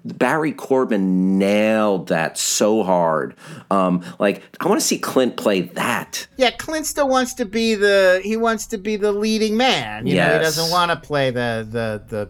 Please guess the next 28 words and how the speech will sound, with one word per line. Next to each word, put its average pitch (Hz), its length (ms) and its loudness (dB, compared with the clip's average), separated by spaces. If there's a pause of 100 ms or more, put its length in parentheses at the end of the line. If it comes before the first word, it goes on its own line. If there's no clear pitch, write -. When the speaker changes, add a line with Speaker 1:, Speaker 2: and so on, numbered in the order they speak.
Speaker 2:
the 107 260 -6
aged, 113 400 -8 (460)
aged 127 560 -4
senior, 117 560 -6
you 107 140 -8
know? 113 240 -8
Like, 120 260 -8
he 120 80 -8
doesn't 120 240 -6
wanna 117 160 -6
do 104 120 -6
Speaker 1:
Th-, 165 120 2
Speaker 2:
that. 147 40 -6
Speaker 1:
there 160 120 4
are 160 40 4
Speaker 2:
I 160 60 4
get 156 80 2
it. 160 40 6
Speaker 1:
moments 165 320 0
to 151 140 2
enjoy 107 400 2
in 98 120 0
this, 95 200 0
but 92 180 -4
there's 92 160 0
also 90 320 0
moments 85 460 0
of 82 260 -4